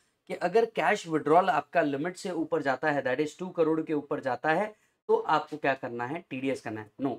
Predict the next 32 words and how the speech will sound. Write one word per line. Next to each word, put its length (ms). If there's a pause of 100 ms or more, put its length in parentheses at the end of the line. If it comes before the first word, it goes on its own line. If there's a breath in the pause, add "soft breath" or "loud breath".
(120)
sorry, 300 (200)
I, 120 (220)
I, 120 (240)
uh, 280 (100)
you 80
know, 140 (120)
I 160
just 300
change 200
my 180
words। 180 (420 soft breath)
अगर 160
आपका 240
विड्रॉल 340
ट्वेंटी 440
लाख 220
रुपीज 280
के 100
ऊपर 260
जाता 300
है, 120
अगर 220
रिटर्न 280
नहीं 180
भरा 160
या 180
वन 220
करोड़ 260
के 80
ऊपर 220
जाता 260
है, 120